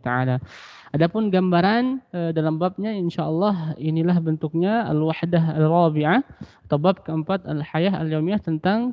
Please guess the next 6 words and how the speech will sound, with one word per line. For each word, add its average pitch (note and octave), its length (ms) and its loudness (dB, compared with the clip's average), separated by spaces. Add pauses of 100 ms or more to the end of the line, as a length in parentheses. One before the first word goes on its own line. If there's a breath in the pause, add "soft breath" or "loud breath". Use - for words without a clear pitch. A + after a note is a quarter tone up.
kehidupan D#3+ 400 0
sehari-hari. D3 800 2 (560 loud breath)
Ada C#3+ 160 2
hiwar E3 400 2
yang D#3 240 2
pertama, F3+ 720 2